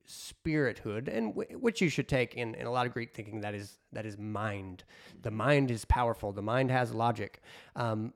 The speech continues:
but this, we, we continue, since we're in Western culture, we continue to be inheritors of that, this idea that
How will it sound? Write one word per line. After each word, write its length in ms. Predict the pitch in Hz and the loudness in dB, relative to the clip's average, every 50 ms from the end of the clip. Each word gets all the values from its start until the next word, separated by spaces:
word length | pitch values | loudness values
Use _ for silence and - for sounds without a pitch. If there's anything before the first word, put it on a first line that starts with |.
| - | 0
but 180 | - 131 - - | 0 0 0 2
this, 200 | 165 170 - - | 0 0 0 -2
we, 280 | - - 139 156 - | -8 -4 -4 -4 -2
we 160 | - 139 139 135 | -2 -2 -2 2
continue, 580 | - 143 131 - 185 190 202 208 208 208 208 - | 4 2 4 6 4 2 4 2 -2 -2 -4 -6
since 300 | - - 120 117 - - | -8 -8 -8 -8 -6 -4
we're 140 | 131 139 | 0 2
in 80 | 160 165 | 2 4
Western 320 | 160 160 160 - - 175 | 2 0 -2 -2 -6 -6
culture, 320 | 151 151 135 120 - 120 113 | -4 -2 -4 -4 -4 -6 -6
we 180 | 113 110 110 | -6 -6 -6
continue 420 | 113 - - 113 - 139 131 131 127 | -6 -8 -10 -6 -4 -2 0 0 0
to 80 | 131 | 0
be 140 | 123 135 131 | 0 0 2
inheritors 640 | 127 117 123 156 190 180 147 - - 113 101 98 - | 0 0 2 4 6 6 4 4 2 -4 -4 -4 -6
of 220 | - - 104 98 | -10 -10 -10 -8
that, 280 | 110 101 95 104 - - - - - - - | -6 -6 -6 -6 -8 -12 -20 -20 -20 -12 -6
this 120 | - 107 - | -6 -4 -4
idea 760 | 110 113 123 117 120 190 208 175 120 95 95 104 110 123 - _ _ _ _ _ _ - | -2 -4 -4 -2 -2 -2 0 0 0 0 -2 -4 -6 -6 -8 _ _ _ _ _ _ -10
that 320 | - 110 107 - - - | -6 -6 -6 -6 -8 -12